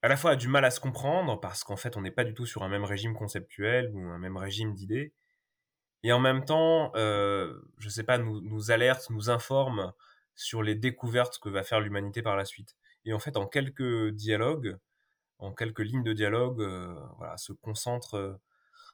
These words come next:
à la fois une découverte de l'altérité, euh, linguistique aussi, et puis en même temps, une, euh, je sais pas, une, un prémisse de,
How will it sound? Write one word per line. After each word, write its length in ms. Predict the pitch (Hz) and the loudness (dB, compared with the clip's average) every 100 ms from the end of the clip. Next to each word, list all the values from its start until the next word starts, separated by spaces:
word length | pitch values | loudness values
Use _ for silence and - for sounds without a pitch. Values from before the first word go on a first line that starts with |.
| - | 0
à 100 | 110 | 2
la 80 | 117 | 4
fois 160 | 143 | 2
une 120 | 139 | 2
découverte 420 | 120 127 127 127 120 | 2 0 2 2 4
de 80 | |
l'altérité, 880 | 117 113 110 117 113 110 123 123 123 | 4 2 2 -2 -2 -2 0 0 0
euh, 280 | 110 101 98 | 0 0 -4
linguistique 680 | 98 92 98 - - 139 135 | -4 -6 -6 -8 -6 -8 -6
aussi, 500 | 107 - 143 151 143 | -8 -6 -8 -8 -2
et 60 | 107 | -2
puis 160 | - | 0
en 60 | 107 | 0
même 260 | 104 107 | 0 -2
temps, 380 | 113 131 139 139 _ _ _ _ _ _ | -2 -2 -2 -6 _ _ _ _ _ _
une, 240 | 107 107 107 | -8 -2 0
euh, 320 | 101 98 95 98 | 2 2 -2 -6
je 80 | - | -10
sais 80 | - | -4
pas, 80 | |
une, 120 | 110 98 | -4 -2
un 240 | 98 95 | -2 -2
prémisse 580 | 92 - 123 131 135 - | -4 -2 -2 0 0 0
de, 400 | 110 101 92 92 | 0 -2 -4 -6